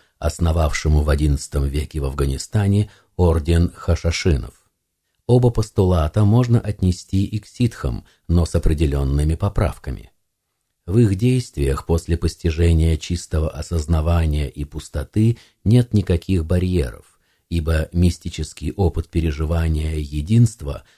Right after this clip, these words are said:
приводит к неограниченному проявлению сочувственной активности. Поэтому любые поступки ситхов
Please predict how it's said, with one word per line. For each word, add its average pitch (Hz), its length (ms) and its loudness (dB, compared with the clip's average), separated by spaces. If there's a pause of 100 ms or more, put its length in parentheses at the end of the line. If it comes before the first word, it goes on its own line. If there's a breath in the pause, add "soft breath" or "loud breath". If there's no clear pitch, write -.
(120 soft breath)
приводит 117 540 2
к - 120 -16
неограниченному 98 1080 0
проявлению 82 1000 -2
сочувственной 76 920 -4
активности. - 960 -6 (400)
Поэтому 80 480 0
любые 78 420 0
поступки - 640 -8
ситхов - 580 -6